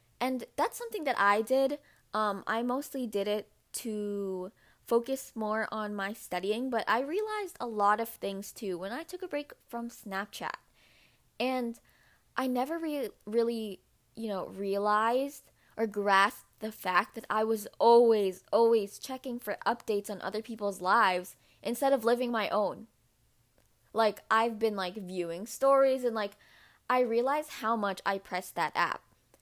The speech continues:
Like, I deleted the app, and at first I was a little bit, like, antsy. Like, I didn't like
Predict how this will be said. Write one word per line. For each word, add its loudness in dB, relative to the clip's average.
Like, 4
I 2
deleted -4
the -6
app, 2
and 0
at -4
first -8
I -2
was -6
a -14
little 0
bit, 0
like, -2
antsy. -4
Like, -2
I 4
didn't 0
like 4